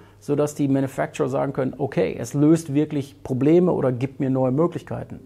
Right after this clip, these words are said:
Daher haben B M W und Microsoft beschlossen, äh, zusammen jetzt mit Z F, Bosch, äh, InBev und, ähm, ich bin mir nicht sicher, wer da noch fehlt, aber da gibt's noch einige andere, die jetzt angefangen haben, von Manufacturing für Manufacturing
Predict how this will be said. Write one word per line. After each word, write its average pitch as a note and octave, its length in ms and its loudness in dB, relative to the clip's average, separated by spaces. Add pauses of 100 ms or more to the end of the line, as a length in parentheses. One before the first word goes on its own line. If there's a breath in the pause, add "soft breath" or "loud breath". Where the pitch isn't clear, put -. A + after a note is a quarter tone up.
(560 loud breath)
Daher D3 220 4
haben C#3+ 380 2
B C#3 100 6
M C#3 160 6
W C#3+ 140 6
und D3+ 100 4
Microsoft C#3 460 0
beschlossen, C#3+ 640 -2 (360 loud breath)
äh, A#2+ 160 -2
zusammen C3 460 2
jetzt B2 240 0
mit A#2 140 -6
Z - 200 -2
F, C3+ 340 -4
Bosch, B2 640 -4
äh, A#2 420 -6
InBev B2+ 560 0
und, A#2 600 -6
ähm, A#2 420 -8 (460 soft breath)
ich - 60 -20
bin B2+ 160 0
mir B2 80 2
nicht B2 200 -2
sicher, B2 240 -4
wer B2 100 2
da A#2 60 -2
noch C#3 140 0
fehlt, E3 320 0
aber B2+ 200 -4
da B2+ 40 0
gibt's C3+ 220 -6
noch A#2+ 100 -6
einige C3 300 0
andere, F3 320 2 (480 loud breath)
die C#3+ 240 2
jetzt C#3 360 0
angefangen D#3 560 -2
haben, D3 280 0 (260 loud breath)
von F3 380 2
Manufacturing D#3+ 680 0
für F#3+ 380 2
Manufacturing D3+ 760 0